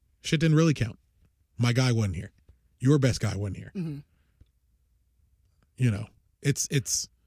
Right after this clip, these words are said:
Speaker 2: 'Cause it's just, so this
Speaker 1: I don't know
Speaker 2: turn-
Speaker 1: how long you do it.
Speaker 2: Yeah, and I mean, the tournament doesn't start for a whole another, another week.
Speaker 1: Yeah. Yeah, it starts in one week.
Speaker 2: So how many more cases are we gonna get between now and then?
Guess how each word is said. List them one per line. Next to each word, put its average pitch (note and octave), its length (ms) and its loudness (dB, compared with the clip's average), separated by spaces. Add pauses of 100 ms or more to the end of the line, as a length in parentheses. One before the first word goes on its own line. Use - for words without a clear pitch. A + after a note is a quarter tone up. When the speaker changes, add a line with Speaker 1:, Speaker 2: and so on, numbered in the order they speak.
(1500)
Speaker 2:
'Cause A3 200 -6
it's A3 140 -4
just, A3 220 0
so G3 200 2
this F#3+ 240 -2
Speaker 1:
I F#3 40 8
don't F#3 80 4
know E3+ 80 6
Speaker 2:
turn- D#3+ 80 2
Speaker 1:
how D#3+ 100 2
long D#3+ 220 4
you D#3+ 80 4
do G3+ 160 4
it. - 120 -6 (140)
Speaker 2:
Yeah, G#3+ 160 0
and G3 140 -2
I G#3 40 0
mean, G#3+ 120 2
the G3 60 -2
tournament A#3+ 340 0
doesn't G3+ 220 0
start G3 260 -2
for F#3 180 -2
a D#3+ 60 -4
whole F#3 420 -4
another, F3 400 -6 (100)
another F#3+ 200 -6
week. A#3+ 440 -4 (960)
Speaker 1:
Yeah. C3+ 100 -20 (840)
Yeah, C#3 160 2
it - 60 -6
starts C3 200 0
in A2+ 80 4
one G#2 160 4
week. - 320 -4
Speaker 2:
So F3+ 560 -2 (320)
how A3 180 -4
many A#3+ 200 2
more G#3+ 180 2
cases G3+ 340 -6
are F#3+ 80 0
we F#3 80 -2
gonna F3+ 140 -2
get D#3+ 260 -8 (140)
between F#3+ 260 -6
now D#3+ 180 -4
and D3 120 -6
then? C#3 180 -12